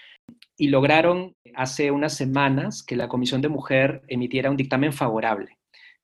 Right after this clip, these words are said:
Pero como había ido a dos comisiones, también tiene que pronunciarse la Comisión de Constitución y Reglamento, y hubo una, una primera discusión pública entre los congresistas que son miembros de esa comisión,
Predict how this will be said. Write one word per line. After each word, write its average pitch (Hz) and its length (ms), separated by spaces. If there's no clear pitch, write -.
Pero 135 120
como 131 200
había 170 240
ido 196 380
a 120 100
dos 147 200
comisiones, 165 760
también 123 240
tiene 135 160
que 139 100
pronunciarse 123 640
la 127 140
Comisión 117 400
de 123 80
Constitución 123 640
y 123 40
Reglamento, 131 720
y 147 160
hubo 175 340
una, 165 540
una 160 180
primera 147 300
discusión 143 720
pública 160 680
entre 123 320
los 110 160
congresistas 127 640
que 135 100
son 131 520
miembros 131 420
de 117 120
esa 131 200
comisión, 127 640